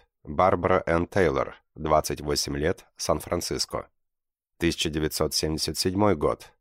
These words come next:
Лора Гомес, двадцать три года, Мехико. Другие предполагаемые жертвы. Тысяча девятьсот восемьдесят первый год. Девон Грин,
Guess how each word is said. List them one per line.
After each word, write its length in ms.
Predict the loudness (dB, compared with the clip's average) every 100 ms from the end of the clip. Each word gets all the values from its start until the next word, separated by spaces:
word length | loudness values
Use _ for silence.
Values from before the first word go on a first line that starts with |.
| _
Лора 340 | -4 2 2 2
Гомес, 600 | 2 2 2 -2 -8 -12
двадцать 480 | -8 0 0 0 -8
три 160 | -6 -4
года, 420 | 0 0 0 -4 _ -4
Мехико. 560 | -2 -2 -4 -6 -6 -8 _ _ _ _ _ _ _ _ _ _ _
Другие 460 | -2 -2 0 0 0
предполагаемые 840 | 0 -4 -2 0 2 2 2 -2
жертвы. 520 | 0 0 -2 -6 -10 -12 _ _ _ _ _ _ -6
Тысяча 380 | -4 -2 -2
девятьсот 460 | 0 0 0 0 0
восемьдесят 640 | 2 2 0 -4 -4 -4
первый 340 | 2 2 2 -2
год. 320 | -2 -2 -8 -20 _ _ _ _ _ _
Девон 500 | -4 2 4 4 2
Грин, 380 | 2 2 2 -2